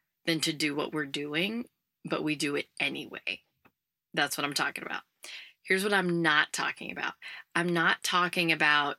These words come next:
reframing your mistakes as failing forward.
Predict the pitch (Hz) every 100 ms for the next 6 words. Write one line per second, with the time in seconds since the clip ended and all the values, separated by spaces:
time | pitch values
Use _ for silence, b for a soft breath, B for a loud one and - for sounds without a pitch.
0 | _ 160 170 175 - - 165 180 185 185
1 | 175 175 175 170 - 165 156 - - 156
2 | 147 - 151 156 156 151 - 156 160 143
3 | 139 - -